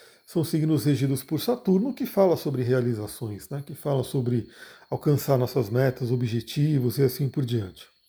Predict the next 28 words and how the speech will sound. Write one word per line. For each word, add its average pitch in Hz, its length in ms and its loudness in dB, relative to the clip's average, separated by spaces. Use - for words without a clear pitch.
Então, 190 280 6
a 220 60 2
Lua 190 180 8
continua 147 380 0
em 139 40 -4
Capricórnio, 202 600 -2
né? 170 180 -4
Possibilitando 147 800 0
aí 139 320 0
essa 139 180 0
disciplina, 175 720 0
essa 123 180 -2
coisa 147 300 0
de 127 360 0
olhar 147 400 4
pra 180 120 -2
montanha 147 440 0
que 143 80 -2
a 127 40 2
gente 120 240 -4
quer - 140 -2
subir, 208 400 0
quais 190 200 2
são 170 120 2
nossas 147 320 4
metas 139 380 2
e - 20 4
objetivos. 208 800 -2